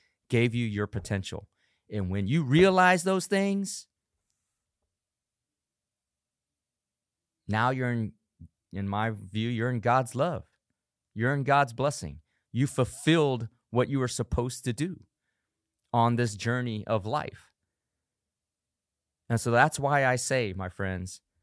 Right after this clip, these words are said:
tough love is the best love.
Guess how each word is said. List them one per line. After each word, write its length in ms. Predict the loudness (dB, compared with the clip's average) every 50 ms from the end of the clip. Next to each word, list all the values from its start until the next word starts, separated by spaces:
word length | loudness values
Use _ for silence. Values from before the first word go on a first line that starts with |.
| _ _ _ _ _ _ _ _ _ _ _ _ -2
tough 340 | 0 2 2 2 0 0 0
love 540 | 2 4 4 4 2 0 -4 -8 -14 _ _ _ _ _ _ _ _ _ _ _ _ _ _ _ _ _ -4
is 480 | -2 0 0 0 -2 -6 -8 -12 -18 _ _ _ _ _
the 100 | -8 -8
best 540 | -8 -6 -6 -4 -4 -4 -6 -10 -16 -20 _ _ _ -8
love. 260 | -6 -6 -6 -6 -10